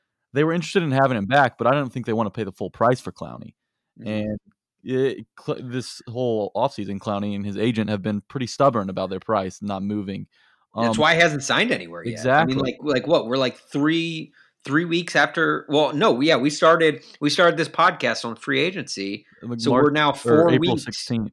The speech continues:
Speaker 1: or March sixteenth, I believe, is when deals were starting to kind of trickle
Speaker 2: Yeah.
Speaker 1: through.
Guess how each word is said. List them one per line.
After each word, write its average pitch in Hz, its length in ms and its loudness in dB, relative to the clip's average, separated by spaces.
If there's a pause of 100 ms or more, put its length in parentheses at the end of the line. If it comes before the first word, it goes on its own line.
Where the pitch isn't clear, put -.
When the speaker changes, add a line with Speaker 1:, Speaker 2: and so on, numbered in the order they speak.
Speaker 1:
or 104 240 0
March 110 240 0
sixteenth, 104 460 -8
I 92 80 -6
believe, 98 360 -10
is 95 200 -10
when 98 300 -8 (220)
deals 110 280 -2
were 98 180 -6 (160)
starting 104 320 -2
to 98 80 -6
kind 107 220 0
of - 120 -8 (640)
trickle 131 220 0
Speaker 2:
Yeah. 196 160 -2
Speaker 1:
through. 104 340 0